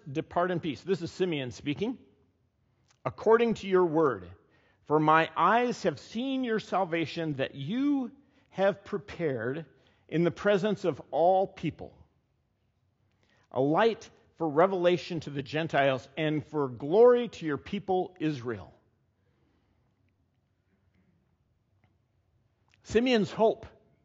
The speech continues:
is revealed in his demeanor.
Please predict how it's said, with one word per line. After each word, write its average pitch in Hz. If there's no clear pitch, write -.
is 180
revealed 190
in 196
his 190
demeanor. 175